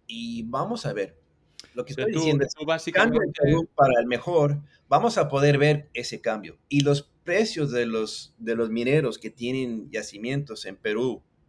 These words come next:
Speaker 1: los,
Speaker 2: Ajá.
Speaker 1: las compañías canadienses y cosas, esos precios no van a cambiar de, de noche a día.
Speaker 2: Ajá.
Speaker 1: Si,
Speaker 2: Va a haber
Speaker 1: si
Speaker 2: tiempo.
Speaker 1: Castillo sale mañana, esas
Speaker 2: Ujú.
Speaker 1: acciones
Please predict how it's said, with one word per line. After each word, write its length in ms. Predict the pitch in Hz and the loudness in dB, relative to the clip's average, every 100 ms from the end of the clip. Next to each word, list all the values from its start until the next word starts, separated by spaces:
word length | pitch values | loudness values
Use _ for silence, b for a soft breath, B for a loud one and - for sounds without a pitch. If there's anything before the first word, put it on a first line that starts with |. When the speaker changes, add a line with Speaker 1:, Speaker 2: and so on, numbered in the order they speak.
| _ | _
Speaker 1:
los, 260 | 104 104 113 | -12 -10 -12
Speaker 2:
Ajá. 120 | 120 | -14
Speaker 1:
las 140 | 104 - | -14 -12
compañías 500 | - - 113 127 123 | -12 -6 -4 -2 -4
canadienses 640 | 107 104 110 123 117 - | -6 -4 -4 -4 -8 -16
y 40 | 101 | -10
cosas, 300 | 120 110 B B B B _ | -10 -10 B B B B _
esos 260 | 202 240 - | -2 -2 -4
precios 340 | 165 165 143 | -4 -2 -2
no 140 | 139 | 0
van 120 | 143 135 | 0 -2
a 120 | - | -2
cambiar 360 | 117 117 123 | -4 0 0
de, 220 | 113 107 - | 0 -6 -4
de 120 | 113 | -4
noche 340 | 113 135 143 127 | -2 -2 -2 -2
a 60 | |
día. 360 | 117 120 92 92 _ _ _ _ - | 0 -2 -4 -8 _ _ _ _ -20
Speaker 2:
Ajá. 400 | 104 - 113 127 | -18 -14 -16 -16
Speaker 1:
Si, 380 | - - 139 - - 123 | -14 -6 -6 -6 -8 -4
Speaker 2:
Va 40 | |
a 40 | 113 | 0
haber 140 | 131 | 0
Speaker 1:
si 60 | 123 | 0
Speaker 2:
tiempo. 440 | 104 117 104 - | -2 -4 -6 -4
Speaker 1:
Castillo 440 | 190 226 156 120 - | -2 0 0 -2 -4
sale 480 | - 143 156 143 117 | -2 4 4 4 0
mañana, 840 | 107 110 127 151 123 95 107 147 - _ _ - | -4 -4 0 0 0 -2 -8 -12 -14 _ _ -4
esas 460 | 131 147 160 143 | -2 -2 -4 -4
Speaker 2:
Ujú. 20 | 117 | -4
Speaker 1:
acciones 760 | 117 - 170 160 123 113 | -4 -6 -4 -2 -2 -6